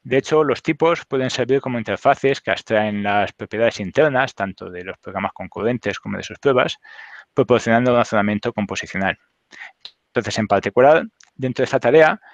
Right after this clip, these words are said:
se está ampliando la herramienta F C S L, que viene ahí,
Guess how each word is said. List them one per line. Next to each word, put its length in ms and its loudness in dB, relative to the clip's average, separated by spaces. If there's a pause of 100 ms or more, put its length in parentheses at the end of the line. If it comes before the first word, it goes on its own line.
(200)
se 180 -4
está 180 0
ampliando 380 2
la 80 6
herramienta 540 2
F 160 -6
C 100 -10
S 160 -2
L, 200 0 (260)
que 420 -14
viene 200 -8
ahí, 220 -4